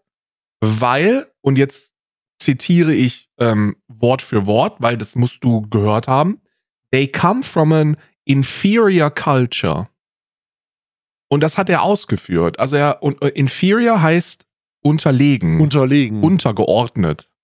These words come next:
Speaker 2: Untergeordnet, ja,
Speaker 1: Das
Speaker 2: könnte
Speaker 1: ist,
Speaker 2: man sagen, ja.
Speaker 1: das ist
Speaker 2: Nie, be-, ja, ja, ja. Darunter stehend, ja.
Speaker 1: Wenn ihr euch die Übersetzung der Nürnberger Rassengesetze anschaut, ähm, oder wenn ihr schon mal was über die Nürnberger Prozesse gehört habt, dann werdet ihr das Wort inferior oftmals gehört haben,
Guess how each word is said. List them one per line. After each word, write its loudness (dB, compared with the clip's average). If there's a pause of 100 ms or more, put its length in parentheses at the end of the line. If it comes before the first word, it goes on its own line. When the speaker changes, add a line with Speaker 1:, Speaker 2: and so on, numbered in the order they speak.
(160)
Speaker 2:
Untergeordnet, -2
ja, -2
Speaker 1:
Das -2
Speaker 2:
könnte -2
Speaker 1:
ist, -6
Speaker 2:
man -6
sagen, -8
ja. -14 (320)
Speaker 1:
das -2
ist -4
Speaker 2:
Nie, 2
be-, -2 (140)
ja, 0
ja, 0
ja. -4 (260)
Darunter 0
stehend, -2
ja. -2 (200)
Speaker 1:
Wenn 0
ihr 2
euch 0
die -2
Übersetzung 0 (340)
der 2
Nürnberger 2
Rassengesetze -2
anschaut, -2 (480)
ähm, 0
oder 0
wenn 2
ihr 2
schon -2
mal 2
was -2
über 0
die 0
Nürnberger 2
Prozesse -4
gehört 0
habt, -4
dann -2
werdet 0
ihr 0
das -2
Wort 0
inferior 0
oftmals -2
gehört 0
haben, -2